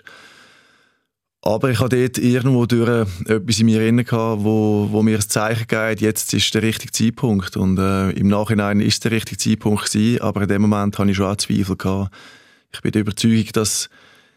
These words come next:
keine Entscheidung im Leben kann man mit hundertprozentiger Sicherheit treffen, dass die richtig ist. Ich habe immer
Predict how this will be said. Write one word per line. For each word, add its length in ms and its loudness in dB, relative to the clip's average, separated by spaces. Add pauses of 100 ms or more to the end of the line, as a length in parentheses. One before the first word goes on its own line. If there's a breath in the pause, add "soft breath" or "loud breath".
(200 soft breath)
keine 220 0
Entscheidung 480 0
im 120 2
Leben 460 0 (220)
kann 240 -2
man 120 2
mit 140 0
hundertprozentiger 680 0
Sicherheit 460 -2
treffen, 320 -4
dass 140 -2
die 100 -6
richtig 380 -4
ist. 180 -2
Ich 120 -4
habe 160 0
immer 180 2